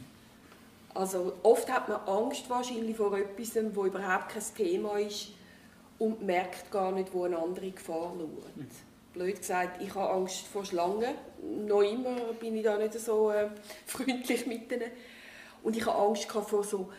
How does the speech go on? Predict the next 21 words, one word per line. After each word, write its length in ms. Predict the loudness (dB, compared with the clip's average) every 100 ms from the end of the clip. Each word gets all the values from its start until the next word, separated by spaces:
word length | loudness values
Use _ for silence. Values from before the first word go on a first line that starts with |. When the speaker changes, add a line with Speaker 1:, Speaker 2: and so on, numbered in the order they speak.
| -18 -20 -14
Speaker 1:
Schlangen, 580 | -4 0 0 0 -2 -4
Krankheiten 720 | -4 -4 -4 -6 -8 -8 -8
und 140 | -6
alles 340 | -4 -4 -4 0
so 200 | 4 4
Mögliche. 440 | 4 -2 -4 -6
Und 160 | -4 -2
am 100 | -2
Schluss 420 | -2 -2 -2 -6 -6
ist 260 | -8 -8 -8
der 60 |
Knatsch 560 | -8 -6 -2 -2 -4 -6
in 120 | -8
einem 160 | -6 -6
Team 360 | -8 -6 -6 -6
gsi, 140 | -8
Speaker 2:
Mhm. 180 | -8 -6
Speaker 1:
wo 100 | -4
das 140 | -4 -6
Problem 480 | -8 -4 -4 -4
gsi 200 | -8 -10